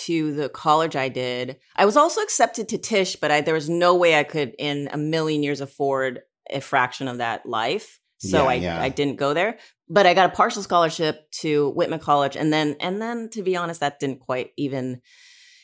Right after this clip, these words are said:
Speaker 1: it wasn't enough money for me to continue going there. And so I kinda just, uh,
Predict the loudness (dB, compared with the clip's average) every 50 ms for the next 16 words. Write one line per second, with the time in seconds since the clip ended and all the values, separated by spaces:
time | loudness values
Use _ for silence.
0 | _ 4 6 6 8 6 6 4 4 2 2 2 0 0 0 -4 -10 -8 -2 0
1 | 0 0 0 -2 -4 -4 -4 -2 0 0 0 0 -2 -4 -4 -4 -2 -4 -4 -4
2 | -4 -6 -6 -6 -4 -4 -4 -4 -2 0 0 0 0 -2 -4 -6 -6 -6 -6 -6
3 | -8 -10 -10 -10 -12 -12 -14 -14 -10 -4 -2 -2 0 -2 -2